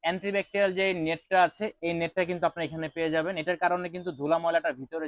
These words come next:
যাবে না। রিচার্জেবলের মধ্যে আপনারা আমাদের কাছে টোটাল তিনটা মডেলের এয়ার কুলার পেয়ে যাবেন। তো তিনটা মডেলের মধ্যে একটা হচ্ছে নোভা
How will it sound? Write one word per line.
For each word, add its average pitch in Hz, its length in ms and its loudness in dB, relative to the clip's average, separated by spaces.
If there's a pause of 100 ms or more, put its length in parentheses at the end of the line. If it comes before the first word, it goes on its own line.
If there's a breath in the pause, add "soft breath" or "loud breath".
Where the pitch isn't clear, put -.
যাবে 143 220 -2
না। 214 60 -4 (680)
রিচার্জেবলের 202 680 2
মধ্যে 190 260 0
আপনারা 180 300 -2
আমাদের 175 260 -2
কাছে 180 220 -6
টোটাল 170 200 -2 (100)
তিনটা 175 300 -2
মডেলের 165 320 2
এয়ার 147 160 4
কুলার 151 260 -2
পেয়ে 143 200 0
যাবেন। 143 200 -2 (420)
তো - 60 -10 (100)
তিনটা 175 280 0
মডেলের 190 300 4
মধ্যে 190 160 2 (100)
একটা - 180 2
হচ্ছে 180 180 2 (100)
নোভা 165 200 8